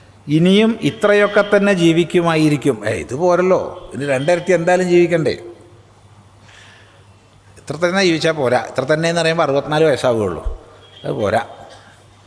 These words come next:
ഒരു രണ്ടിരട്ടിയെങ്കിലും ചുരുങ്ങിയേ വേണ്ടതാണ്. നൂറ് കൊല്ലാണ് ആഗ്രഹിക്കേണ്ടത്. ജിജീവിഷേ ഛദം സമാഹ.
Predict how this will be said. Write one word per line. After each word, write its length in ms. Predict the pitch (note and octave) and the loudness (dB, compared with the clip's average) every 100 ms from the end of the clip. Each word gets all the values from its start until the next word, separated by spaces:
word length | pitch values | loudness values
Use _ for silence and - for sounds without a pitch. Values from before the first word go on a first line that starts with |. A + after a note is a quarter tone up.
| - _ _ _ - - _ _ _ - - | -20 _ _ _ -20 -20 _ _ _ -20 -20
ഒരു 140 | - A#2 | -16 -10
രണ്ടിരട്ടിയെങ്കിലും 920 | A2+ G#3+ E3 D3+ - E3+ F3 F#3 A3+ - - - - | -8 -4 -4 -4 -6 -6 -6 -8 -10 -20 -20 -20 -12
ചുരുങ്ങിയേ 300 | B2 B2+ D#3 | -8 -4 0
വേണ്ടതാണ്. 640 | D3+ A#2 A#2 B2 A2+ G3 - - - - - - - - - - - - - - - | 0 0 -2 -2 -4 -8 -12 -20 -20 -20 -20 -20 -20 -20 -20 -20 -20 -20 -20 -20 -8
നൂറ് 200 | A2 F3 | 0 2
കൊല്ലാണ് 380 | B3 G#3 G3+ G#3+ | 4 4 4 2
ആഗ്രഹിക്കേണ്ടത്. 760 | F#3 E3+ F#3+ G3 F#3+ D#3 C3 A2 | 0 2 4 4 2 2 2 2
ജിജീവിഷേ 680 | A#2 B2+ F#3 G3+ F#3+ F#3+ F#3 | 0 0 2 4 2 2 0
ഛദം 380 | - D#3 D#3+ | 0 -2 -2
സമാഹ. 480 | E3 D#3+ D3+ C#3 - | -2 -2 0 -2 -4